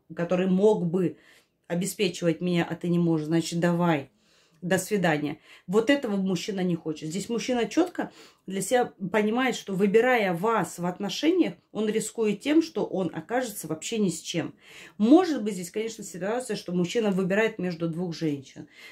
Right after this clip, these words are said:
Там, допустим, м, вы и другая женщина. Может быть, что здесь ситуация любовного треугольника, к-, когда у мужчины есть семья, уже налаженная с семейным бытом, там всё хорошо, и вы.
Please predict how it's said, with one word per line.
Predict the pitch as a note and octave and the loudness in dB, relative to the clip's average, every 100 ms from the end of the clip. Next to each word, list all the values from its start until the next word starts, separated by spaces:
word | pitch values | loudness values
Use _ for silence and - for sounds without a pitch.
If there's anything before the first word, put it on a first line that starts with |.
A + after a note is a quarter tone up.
| - | -12
Там, | - D3+ | -4 0
допустим, | D3+ D#3 D#3+ D#3 D3 | 0 -2 -4 -4 -4
м, | - E3 E3 | -2 2 2
вы | E3+ D#4 | 4 4
и | E4 - A3 | 4 0 -4
другая | F3+ E3 D3+ C3+ | -2 -2 -2 -4
женщина. | C3 C3+ C3+ D3+ | -8 -12 -8 -2
Может | F3+ A3 C4 | 2 2 2
быть, | A#3+ G3 | -2 -6
что | F3 - G3+ | -10 -14 -12
здесь | F#3 G3+ | -10 -10
ситуация | - G3 A3 A3 F#3 | -8 -4 -2 -4 -4
любовного | F3 F#3+ A3+ G#3+ F#3+ | -2 0 0 -2 -4
треугольника, | - F#3 F#3 F3 E3 D3+ D#3 | -4 -4 -2 0 2 0 -4
к-, | D3+ D#3 - | -14 -16 -2
когда | G3+ F#3+ F#3+ | -2 2 2
у | F#3 | 2
мужчины | F3+ - F#3 | 0 0 0
есть | E3+ F3 F3 | 0 0 -4
семья, | - F#3 F3 D#3 C#3+ E3 - _ _ | -4 0 2 2 2 -2 -6 _ _
уже | A3+ A#3 | -2 0
налаженная | B3 A#3+ A#3 A3+ A3 A3 G#3 | 2 2 2 0 0 -2 -2
с | G3+ - | -4 -8
семейным | - G#3 G#3 G3 F#3 F#3 | -6 -2 0 0 2 2
бытом, | D#3+ G3 A3+ A#3 F3+ | 2 0 0 -2 -4
там | D3+ D#3 | -4 -6
всё | - E3+ | -6 -12
хорошо, | - E3 - E3+ D#3 - - - - | -10 -10 -8 -10 -12 -16 -20 -20 0
и | C4+ | 0
вы. | G#3 E3+ F#3+ - | 2 0 0 -2